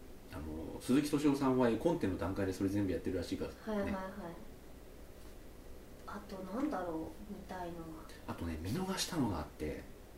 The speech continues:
Speaker 1: ダンシングチャップリン見逃したい。
Speaker 2: あ、まだやってませんでしたっけ？
Speaker 1: いや、あのね、どこでやってんだっけ？
Speaker 2: 東宝じゃなくて？
Speaker 1: 東宝では終わっちゃったんです。
Speaker 2: あ、違う、東急だ。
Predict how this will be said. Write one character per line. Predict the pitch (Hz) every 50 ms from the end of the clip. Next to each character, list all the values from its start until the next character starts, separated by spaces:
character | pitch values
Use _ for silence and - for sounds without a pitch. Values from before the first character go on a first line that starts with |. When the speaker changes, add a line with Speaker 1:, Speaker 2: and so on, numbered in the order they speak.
| - -
Speaker 1:
ダ | 120 131
ン | 147 147
シ | - - 160
ン | 156 151
グ | 143
チ | - -
ャ | 135
ッ | -
プ | - - 107
リ | 95
ン | 85 82
見 | 82 82
逃 | 85 82 82
し | - -
た | -
い。 | 82 - - - - - - - - -
Speaker 2:
あ、 | 339 359
ま | 370 466 508
だ | - 294
や | 226
っ | -
て | 311
ま | 330 349
せ | - 427
ん | 311
で | 254
し | - -
た | 190
っ | 160 - -
け？ | 151 147 - -
Speaker 1:
い | -
や、 | 127 - - - - -
あ | - 131
の | 123 120
ね、 | 120 117 104 90 - - - - - - - - - - - - - - - - -
ど | -
こ | 226
で | - -
や |
っ | -
て | - -
ん | -
だ | - -
っ | -
け？ | - - - - - -
Speaker 2:
東 | - 359 349
宝 | 339 370 392 370
じ | 403
ゃ | 311
な | 233 196
く | 214 202 -
て？ | - - - - - - -
Speaker 1:
東 | - 160 165
宝 | 175 175
で | 180 220
は | 214 -
終 | - -
わ | - 101
っ | -
ち | - 302
ゃ | 285
っ | -
た | -
ん | -
で |
す。 | - 403
Speaker 2:
あ、 |
違 | 403
う、 | 403
東 | - 233
急 | -
だ。 | - - - -